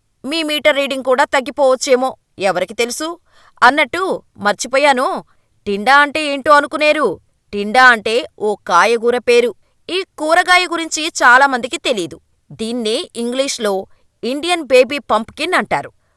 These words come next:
మనకు దొరకడం కష్టమే, అయినా ట్రై చేయండి,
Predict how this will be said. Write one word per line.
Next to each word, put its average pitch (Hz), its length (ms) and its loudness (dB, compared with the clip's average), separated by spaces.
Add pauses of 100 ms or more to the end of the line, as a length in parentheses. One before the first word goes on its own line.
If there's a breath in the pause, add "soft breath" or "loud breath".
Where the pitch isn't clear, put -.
(140)
మనకు 226 320 0
దొరకడం 285 440 0
కష్టమే, 254 480 -2 (340)
అయినా 185 340 0
ట్రై 311 240 0
చేయండి, 302 540 -6